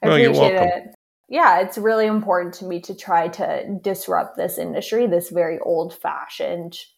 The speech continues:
Speaker 2: Mm-hmm.
Speaker 1: backwards <laughs> industry, which is the
Speaker 2: Oh,
Speaker 1: accounting
Speaker 2: big time.
Speaker 1: industry. <laughs>
Speaker 2: Yes.
Speaker 1: Yeah, they haven't made much advances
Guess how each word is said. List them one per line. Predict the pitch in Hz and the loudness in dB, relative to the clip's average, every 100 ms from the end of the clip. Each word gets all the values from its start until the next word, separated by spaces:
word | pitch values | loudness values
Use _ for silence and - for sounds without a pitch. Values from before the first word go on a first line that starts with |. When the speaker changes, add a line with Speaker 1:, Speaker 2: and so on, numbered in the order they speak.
| _ | _
Speaker 2:
Mm-hmm. | 196 175 | -2 4
Speaker 1:
backwards | 180 180 170 240 220 254 226 - - | 4 2 4 6 8 8 6 2 0
<laughs> | |
industry, | 214 220 220 214 - 226 262 | 2 4 4 4 2 2 2
which | 185 226 | 0 0
is | |
the | 185 175 | 2 2
Speaker 2:
Oh, | |
Speaker 1:
accounting | - 185 185 202 | 2 0 0 0
Speaker 2:
big | 208 | 2
time. | 226 | 2
Speaker 1:
industry. | 269 - 226 285 453 | 4 4 2 2 0
<laughs> | 285 339 330 392 370 | 0 0 0 0 0
Speaker 2:
Yes. | 107 95 - - - _ _ _ - | 0 0 -2 -6 -12 _ _ _ -10
Speaker 1:
Yeah, | 226 208 - 214 | -2 -2 -2 0
they | 220 | 0
haven't | 220 214 208 220 196 | 2 4 4 2 -2
made | 202 202 | -4 -2
much | 190 180 202 | -2 -2 -4
advances | 185 202 196 208 196 190 | -4 -4 -4 -2 -2 -2